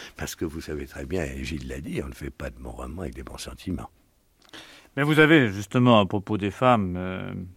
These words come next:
Speaker 2: choisi assez souvent des titres, euh, qui sont passés comme des titres, euh, négatifs. Euh, je reprends par exemple La Vipère, La Révoltée, La Tricheuse, La Corruptrice, euh, L'Entremetteuse. Euh,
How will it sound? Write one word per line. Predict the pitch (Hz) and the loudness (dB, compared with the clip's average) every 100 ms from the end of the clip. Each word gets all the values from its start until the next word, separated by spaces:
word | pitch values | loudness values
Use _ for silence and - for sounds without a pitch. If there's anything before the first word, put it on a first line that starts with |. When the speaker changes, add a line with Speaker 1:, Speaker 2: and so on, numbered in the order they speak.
| _ _ | _ _
Speaker 2:
choisi | - - 123 113 123 | -12 2 4 6 6
assez | 113 107 113 | 6 4 -2
souvent | - 117 117 120 | 0 4 6 6
des | 104 101 | 6 2
titres, | - 123 - - 101 | 2 0 0 -4 -2
euh, | 95 90 - | -2 -4 -8
qui | - | -8
sont | 101 | -6
passés | 87 95 - 110 101 - _ _ - | -4 -6 -4 -2 -4 -6 _ _ -4
comme | 98 101 | 0 2
des | 98 | 0
titres, | 110 104 - | -2 -2 -2
euh, | 95 92 | -2 0
négatifs. | 92 101 110 107 107 104 - - | 0 2 2 2 -2 -2 -4 -6
Euh, | 90 90 90 90 | -4 -2 -4 -4
je | 87 | -4
reprends | 90 87 95 | -4 -2 -2
par | 87 87 | -2 -2
exemple | 87 95 90 | -2 -4 -2
La | 92 | -4
Vipère, | 98 - 98 92 92 92 92 | -4 -2 0 0 0 -2 -4
La | 85 87 | -4 -4
Révoltée, | 92 101 101 - - 95 95 92 92 - _ _ | -2 0 -2 -2 -2 0 2 0 -4 -14 _ _
La | 92 | -8
Tricheuse, | - 120 - 104 101 98 95 | 0 0 0 0 0 0 -2
La | 85 | -4
Corruptrice, | - 92 101 - - 98 98 95 92 - - | -4 -2 -4 -6 -6 -2 -2 -4 -8 -12 -6
euh, | 92 90 87 87 90 | -4 -2 -4 -6 -6
L'Entremetteuse. | 90 90 - 95 101 95 101 95 95 95 95 95 - - - - _ _ - | -4 -4 -2 0 0 0 0 2 2 2 0 -4 -10 -20 -20 -20 _ _ -8
Euh, | 95 95 95 | -6 -6 -6